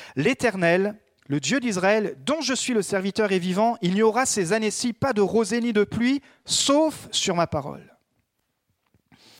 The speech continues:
La stratégie de Dieu, c'est de dire à ce roi qui est méchant, « À cause de ton péché, à cause de ton idolâtrie, il ne va plus pleuvoir. » Et on sait que au, au, dans ce, dans ce temps-là,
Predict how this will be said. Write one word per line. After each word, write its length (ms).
La 100
stratégie 440
de 100
Dieu, 300
c'est 160
de 80
dire 180
à 80
ce 140
roi 280
qui 140
est 40
méchant, « 520
À 120
cause 340
de 80
ton 160
péché, 300
à 80
cause 260
de 60
ton 180
idolâtrie, 680
il 120
ne 60
va 140
plus 160
pleuvoir. » 640
Et 140
on 100
sait 220
que 400
au, 80
au, 440
dans 140
ce, 140
dans 120
ce 100
temps-là, 420